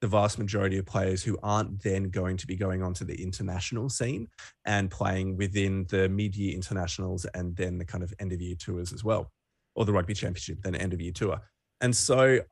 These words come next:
what I think, and they're looking into this partly with the establishment of the Australia A system. I've seen, um, uh, Ak-, Michael Atkinson talking about this as well, that there are some plans or there's the knowledge that there needs to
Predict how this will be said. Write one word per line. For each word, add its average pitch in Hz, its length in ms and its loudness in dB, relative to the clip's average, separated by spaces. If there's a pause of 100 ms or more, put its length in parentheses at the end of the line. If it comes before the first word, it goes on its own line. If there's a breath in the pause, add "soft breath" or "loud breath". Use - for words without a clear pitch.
(120)
what 139 380 6
I 175 120 2
think, 127 560 -2
and 113 240 2
they're 120 120 6
looking 160 500 4
into 143 260 0
this 120 240 -2
partly 110 580 4
with 98 160 -2
the 98 120 -2
establishment 98 580 -2
of 80 80 -6
the 98 100 -4
Australia 95 480 -2
A 113 220 4
system. 110 600 0 (300 soft breath)
I've 101 200 2
seen, 110 500 4
um, 98 480 0 (960)
uh, 101 360 2
Ak-, 113 260 0
Michael 113 280 2
Atkinson 110 580 2
talking 101 520 0
about 98 400 0
this 101 300 0
as 98 240 -4
well, 98 440 0 (380)
that 92 160 2
there 110 380 6
are 117 260 8
some 107 300 0
plans 113 560 2
or 104 80 2
there's 104 300 2
the 104 100 -2
knowledge 117 640 4
that - 160 -2
there 107 160 4
needs 110 520 0
to 101 140 -4